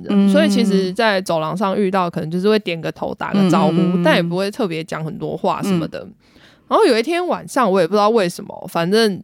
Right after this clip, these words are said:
Speaker 1: 就刚好遇到
Speaker 2: 嗯，嗯。
Speaker 1: 在走廊上，然后他就找我聊天这样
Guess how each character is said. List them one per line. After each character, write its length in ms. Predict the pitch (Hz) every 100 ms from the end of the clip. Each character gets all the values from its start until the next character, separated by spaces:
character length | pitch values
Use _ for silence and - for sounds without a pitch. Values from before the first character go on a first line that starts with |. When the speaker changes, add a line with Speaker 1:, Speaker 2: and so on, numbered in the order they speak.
| -
Speaker 1:
就 380 | - 233 170 - _
刚 220 | 196 202
好 260 | 220 151 -
遇 200 | 226 175
到 360 | - 156 - - -
Speaker 2:
嗯， 260 | 196 185
嗯。 40 | 160
Speaker 1:
在 180 | 196 180 151
走 160 | 156
廊 140 | 147 143
上， 280 | - 165 -
然 100 | - 165
后 60 |
他 140 | 196 196
就 180 | 208 185
找 200 | 165 160
我 160 | 165
聊 240 | 120 120 -
天 320 | - 196 196
这 60 |
样 100 | 185